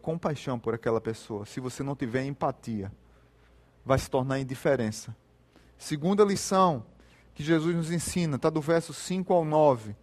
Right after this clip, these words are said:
Jesus, Jesus nos ensina a parceria, a repartir. Você pode colocar, anotar, parceria ou repartir. Do verso cinco ao nove diz,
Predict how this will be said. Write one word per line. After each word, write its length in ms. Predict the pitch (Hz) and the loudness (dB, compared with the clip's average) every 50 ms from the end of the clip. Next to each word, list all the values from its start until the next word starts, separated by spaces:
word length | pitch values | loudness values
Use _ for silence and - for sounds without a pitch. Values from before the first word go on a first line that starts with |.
| _ _ _ _ - - - _ | _ _ _ _ -20 -20 -16 _
Jesus, 460 | 143 151 170 175 170 151 165 196 208 - | 4 8 8 8 8 8 4 0 0 -2
Jesus 460 | 143 131 156 160 147 151 190 190 170 | 0 2 2 2 2 2 -2 -2 0
nos 180 | 180 190 170 170 | -2 -2 0 -2
ensina 520 | 175 156 - - 165 180 180 180 180 - - - - _ _ _ _ _ - _ _ | -2 -2 -2 -2 0 0 2 0 0 -2 -4 -10 -20 _ _ _ _ _ -20 _ _
a 140 | 147 147 - | 0 0 2
parceria, 920 | - - 180 185 151 - - - 190 165 135 139 160 170 156 123 101 104 - - | 6 6 6 6 4 0 0 2 2 2 2 0 0 0 0 -2 -2 -4 -2 0
a 100 | 127 131 | 0 2
repartir. 920 | 135 156 180 196 - 196 160 - - - - - 170 180 165 - - - - _ _ _ _ _ _ _ _ _ _ _ _ _ _ _ _ _ | 8 8 8 8 8 6 4 4 0 -4 -4 -4 -2 -2 -2 -4 -8 -14 -20 _ _ _ _ _ _ _ _ _ _ _ _ _ _ _ _ _
Você 180 | - - 190 | -2 -2 -2
pode 260 | 180 - 208 190 170 | 0 0 0 -2 -2
colocar, 460 | - - 180 165 147 135 - - 156 160 | 0 0 2 4 4 2 4 4 2 2
anotar, 320 | 156 143 123 - 143 139 | 2 0 0 0 0 0
parceria 600 | - - 151 151 - - 147 135 131 147 175 180 | 2 2 0 0 0 -2 -2 -2 0 0 2 2
ou 60 | 165 | 2
repartir. 580 | 156 165 160 165 165 139 - - - 151 143 139 | 2 0 0 -2 -4 -4 -4 -8 -6 -6 -4 -2
Do 120 | 135 143 | -2 -2
verso 280 | 139 151 185 175 - 156 | 0 2 0 0 0 -6
cinco 300 | - - 185 196 - 202 | -10 -8 -6 -2 0 2
ao 80 | 175 | 2
nove 260 | 165 165 170 180 170 170 | 4 4 4 2 2 0
diz, 320 | 156 170 165 - - - | -4 -4 -4 -6 -6 -10